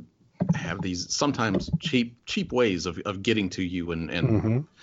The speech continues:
Speaker 1: uh, it, Tyrant really has nothing. I mean, if you can run forward, turn around, and fire off a few shots, then, then he's dead within a few minutes.
Speaker 2: Yeah, i-, it's almost a reward for making it that far.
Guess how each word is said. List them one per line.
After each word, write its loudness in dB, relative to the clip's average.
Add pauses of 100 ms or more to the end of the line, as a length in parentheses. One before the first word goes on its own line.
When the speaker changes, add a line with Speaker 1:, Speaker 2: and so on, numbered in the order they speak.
(320)
Speaker 1:
uh, 2
it, -4 (180)
Tyrant 0 (120)
really -4
has -6
nothing. -6 (260)
I -2
mean, 2
if 0
you 0
can -2
run 4
forward, 2
turn 0
around, 0
and -2
fire 4
off -4
a -6
few -6
shots, -4
then, -4
then -2
he's -2
dead 2
within -2
a -4
few -2
minutes. -2
Speaker 2:
Yeah, 2
i-, 6
it's 6
almost 4
a 0
reward 0 (160)
for 0
making 2
it -10
that -2
far. -2